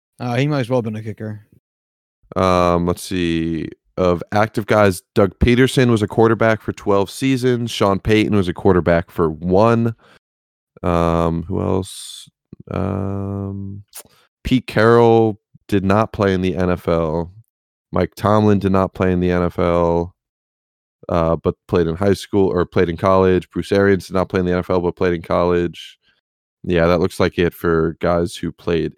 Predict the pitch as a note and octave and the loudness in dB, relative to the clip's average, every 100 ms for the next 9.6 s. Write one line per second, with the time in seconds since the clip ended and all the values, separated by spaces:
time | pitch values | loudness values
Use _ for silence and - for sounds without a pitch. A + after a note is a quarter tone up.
0 | - E2+ E2+ - F2 E2+ - - G1+ F2+ | -8 -6 -4 -6 -6 -8 -10 -12 -12 -14
1 | _ _ _ _ _ _ _ _ - E3+ | _ _ _ _ _ _ _ _ -8 -2
2 | - A#3+ G#3 G3 F#3+ E2 D#2+ D#2+ D2+ - | 0 2 2 2 0 -2 -6 -6 -10 -12
3 | - - - - - A#2+ - _ _ _ | -8 -6 -6 -10 -16 -20 -20 _ _ _
4 | _ _ _ _ G#2 G#2+ - A2 G2 F#2+ | _ _ _ _ -2 -2 -2 -2 2 2
5 | F2 D#2+ F2 E2 E2+ E2+ D2+ A2+ A2 G#2+ | 2 0 -4 -2 -4 -6 -2 -2 0 -2
6 | G#2+ F#2+ F2 - A#2+ G#2 G#2+ G2 F#2+ F2 | -2 -2 -4 -4 -4 -2 -2 0 -2 -4
7 | F2 D#2+ D#2 - _ _ _ _ F2+ E2+ | -6 -4 -6 -8 _ _ _ _ -6 -6
8 | - F#2 E2 F2 E2 E2+ D2+ F2 E2 E2+ | -4 -6 -4 -2 0 -2 -2 -4 -2 -6
9 | - E2+ - E2 D#2 D#2+ | -8 -18 -12 -10 -10 -12